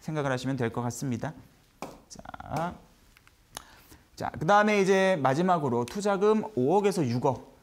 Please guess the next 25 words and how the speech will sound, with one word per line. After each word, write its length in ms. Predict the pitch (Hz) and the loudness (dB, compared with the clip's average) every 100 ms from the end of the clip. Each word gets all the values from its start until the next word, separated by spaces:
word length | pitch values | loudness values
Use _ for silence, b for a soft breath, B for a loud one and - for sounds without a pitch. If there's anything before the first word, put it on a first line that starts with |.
| _ | _
이상 260 | 120 135 131 | -6 -2 -4
필요한 360 | - 185 170 151 | -2 0 0 0
재개발 360 | 127 127 131 | -2 0 -2
지역입니다. 680 | 117 120 120 107 107 139 156 | -2 -2 -2 -4 -6 -8 -8
그래서 220 | 131 131 | -10 -8
딱 260 | 135 180 175 | -4 -4 -4
두 140 | - | -6
군데가 340 | 135 180 190 180 | -2 0 0 0
있습니다. 480 | 147 127 110 135 139 | -2 -2 -4 -4 -10
첫 140 | - | -10
번째로 600 | 185 196 185 185 220 233 B B B | -4 -2 0 4 4 2 B B B
상계 360 | - 220 226 220 | -8 -2 2 2
뉴타운, 380 | 180 156 117 107 - _ | 2 0 0 -6 -16 _
그다음에 640 | - 110 113 120 190 214 214 | -10 -6 -4 -2 -2 -2 -4
두 120 | 120 | -4
번째로 600 | 120 110 120 170 214 226 | -4 -2 -2 -2 -2 -4
장위 340 | - 117 135 | -8 -4 -2
뉴타운. 400 | 180 - 151 113 - B B B _ | -2 -2 -4 -4 -8 B B B _
자, 80 | 101 92 | -10 -8
그래서 200 | 113 113 | -6 -8
첫 220 | 110 180 | -8 -4
번째부터 960 | 196 196 185 151 135 113 113 160 190 185 135 | -4 -2 -2 -4 -4 -2 0 0 -2 -8 -8
저희가 220 | 120 123 | -6 -4
한번 260 | 127 127 | -4 -4
보시면은 580 | 113 110 120 117 165 190 | -6 -4 -4 -4 -6 -6